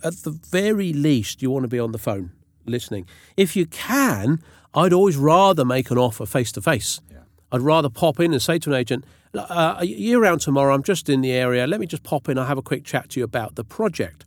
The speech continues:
Speaker 1: Now, that is probably your best scenario, 'cause you can sit there opposite his or her desk and you can say to them, "Look, I'm interested in so-and-so High Street. I'm looking at an offer probably of around three hundred thousand pounds."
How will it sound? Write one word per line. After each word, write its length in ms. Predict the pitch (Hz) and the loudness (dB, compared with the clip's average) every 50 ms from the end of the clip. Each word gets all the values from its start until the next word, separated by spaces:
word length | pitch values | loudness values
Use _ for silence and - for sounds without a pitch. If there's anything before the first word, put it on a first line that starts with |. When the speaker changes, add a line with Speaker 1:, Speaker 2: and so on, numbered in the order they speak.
| _ _ _ _ - - - - - _ _ _ | _ _ _ _ -20 -20 -20 -20 -20 _ _ _
Speaker 1:
Now, 160 | 151 165 175 | 2 2 4
that 260 | 170 180 202 226 214 | 4 4 4 2 2
is 200 | 185 180 170 147 | 2 0 -2 -2
probably 360 | - - - 185 175 160 156 151 | -2 -2 -2 -2 0 0 -2 0
your 200 | 147 143 139 113 | 0 0 0 -2
best 400 | - - - 170 160 151 - - | -4 -4 -2 -2 0 0 -2 -4
scenario, 500 | - 147 127 135 139 139 131 120 110 107 | -2 0 2 2 4 4 2 2 0 -2
'cause 220 | 107 - 120 113 | -4 -6 -8 -4
you 100 | - 147 | -4 -6
can 140 | 135 - 139 | -4 -4 -6
sit 300 | 123 - - 180 - - | -4 -2 -2 -2 -2 0
there 200 | 170 143 135 135 | -2 -2 -2 0
opposite 420 | 147 160 160 - 180 - - - 127 | -4 -4 -4 -2 -4 -4 -4 -4 -6
his 300 | 110 - 139 139 131 123 | -4 -2 0 0 0 -2
or 120 | 123 110 | -4 -4
her 180 | 113 120 117 110 | -2 -2 -2 -4
desk 420 | 110 - 131 123 123 113 - - _ - - - _ _ _ _ _ _ | -2 -2 -2 -2 -2 -4 -8 -12 _ -20 -20 -20 _ _ _ _ _ _
and 80 | 131 123 | -2 0
you 100 | 131 135 | 0 -2
can 140 | 123 - 123 | -2 -4 -4
say 200 | - - 147 143 | -2 -2 -2 -2
to 120 | 127 - | -2 -4
them, 100 | 135 123 | -4 -2
"Look, 140 | 127 131 120 | -2 -2 -2
I'm 100 | 120 131 | 0 0
interested 560 | 175 220 - - - 135 117 - - 135 131 | 0 0 0 0 -2 -2 -2 -2 -6 -6 -4
in 160 | 127 117 110 | -4 -4 -4
so-and-so 460 | 113 - 131 120 113 107 - - 107 104 | -2 -2 -2 -2 -2 -4 -4 -4 -4 0
High 220 | 104 143 156 156 | 0 2 0 0
Street. 420 | - - - 151 143 139 131 - _ - - _ _ _ _ _ _ _ _ | 0 -4 -2 0 0 0 -2 -4 _ -20 -20 _ _ _ _ _ _ _ _
I'm 140 | 131 131 135 | -4 -2 2
looking 380 | 156 214 240 - - 208 165 | 4 2 2 2 0 -2 0
at 80 | 143 131 | 2 2
an 80 | 123 | 2
offer 320 | 127 127 131 117 - - 120 | 4 2 2 0 -2 -6 -6
probably 540 | - - - 170 208 233 226 202 180 151 151 | -6 -2 0 2 4 4 2 2 -2 0 0
of 140 | 139 127 | 0 2
around 480 | 123 127 123 123 127 123 120 123 120 113 - | 2 0 2 2 2 4 4 2 2 0 -4
three 300 | - - 131 127 131 131 | -6 -4 -4 -2 -2 -2
hundred 360 | 120 123 117 113 107 120 120 | -2 -2 -4 -2 -4 -4 -6
thousand 560 | - - - 110 101 101 98 - - 98 98 | -4 -4 -4 -4 -2 -4 -6 -6 -8 -8 0
pounds." 500 | - 202 233 - 127 98 87 - - - | 2 4 4 4 2 0 -2 -6 -12 -14